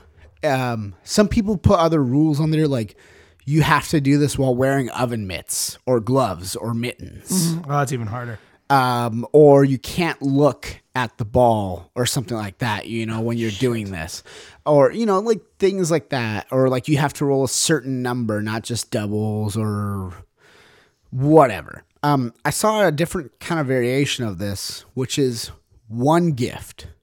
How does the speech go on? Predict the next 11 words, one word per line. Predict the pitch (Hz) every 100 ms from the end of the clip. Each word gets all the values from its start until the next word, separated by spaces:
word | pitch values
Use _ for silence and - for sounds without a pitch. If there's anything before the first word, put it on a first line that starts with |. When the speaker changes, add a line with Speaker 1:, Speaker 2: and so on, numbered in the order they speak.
| _
Speaker 2:
Mm-hmm. | 165 160
Speaker 1:
that's | 123 - 104
wrapped | 98 101 67 - - - - _ _ _ _ _ _ _
in | 120 113
the |
center. | 117 - 87 52 - _ _ - - - - _ _ _
Just | - 127 -
a | -
regular | 113 135 151 147 139 135 123
wrapped | 117 120 120 - - -
present. | - 127 80 - - -